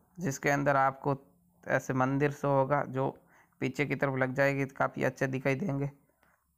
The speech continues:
और उसके बाद फिर से प्लस पे क्लिक करके फ़ोटो पे चले जाना है और आपको ये वाला अपने पीएनजी फ़ोटो के साथ सोशल मीडिया पे और अपना नाम है,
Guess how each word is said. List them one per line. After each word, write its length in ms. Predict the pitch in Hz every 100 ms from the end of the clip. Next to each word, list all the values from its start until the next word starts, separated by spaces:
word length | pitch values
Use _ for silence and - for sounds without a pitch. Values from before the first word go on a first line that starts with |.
| -
और 220 | 135 131
उसके 220 | 135 -
बाद 220 | 135 135 -
फिर 120 | 135
से 140 | 139
प्लस 280 | 131 135 135
पे 120 | -
क्लिक 260 | 127 131 127
करके 280 | 131 143 131 - _ _ _ _ -
फ़ोटो 320 | 127 127 139
पे 80 | 131
चले 320 | - 135 135
जाना 300 | 139 135 139
है 100 | 139 - _ _ _ -
और 80 | 127
आपको 300 | 131 131 131
ये 280 | 123 131 139
वाला 340 | 139 135 135
अपने 400 | - 135 - 139 139 - - _ - - -
पीएनजी 540 | - 135 139 147 147 143
फ़ोटो 300 | - 131 135
के 80 | 135
साथ 240 | - 135
सोशल 400 | - 135 135 143
मीडिया 420 | 135 135 131 135
पे 220 | 135 220 - -
और 380 | 123 131 131 123 - _ _ _ -
अपना 320 | 131 135 131
नाम 320 | 123 123 135
है, 160 | 131 135